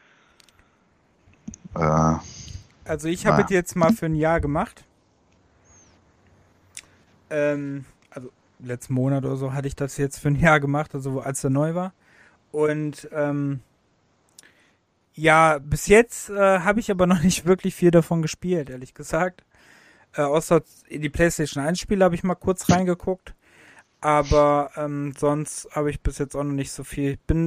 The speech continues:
Speaker 2: ein bisschen enttäuscht, weil die PlayStation drei Spiele wurden ja sehr, im Gegensatz zu Now, reduziert. Ähm,
Speaker 1: Hm.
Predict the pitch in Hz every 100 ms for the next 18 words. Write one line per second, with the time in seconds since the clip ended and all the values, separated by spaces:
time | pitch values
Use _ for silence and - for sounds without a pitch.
0 | 156 - 147 202 - 214 160 - 160 185
1 | 254 - 170 160 156 147 147 - 180 -
2 | 160 156 156 180 - 170 156 160 151 147
3 | 135 143 165 190 202 185 156 156 165 151
4 | 151 - 151 151 170 160 147 147 - -
5 | 175 240 - _ _ _ _ _ _ -
6 | - - - - _ _ - 151 147 151
7 | 151